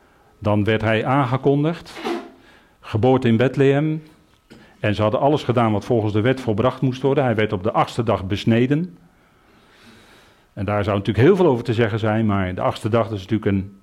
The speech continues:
nieuw begin en verwijst in feite ten diepste naar de nieuwe schepping, hè, de, de ware achtste dag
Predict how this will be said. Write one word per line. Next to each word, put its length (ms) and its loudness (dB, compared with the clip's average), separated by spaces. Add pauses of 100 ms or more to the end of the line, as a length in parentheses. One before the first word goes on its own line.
nieuw 340 2
begin 360 0
en 180 -2
verwijst 360 -2
in 80 -2
feite 320 -2
ten 180 0
diepste 340 0
naar 220 0
de 80 0
nieuwe 200 0
schepping, 340 -4
hè, 120 -2
de, 240 -6
de 80 -4
ware 300 -2
achtste 300 -8
dag 300 -6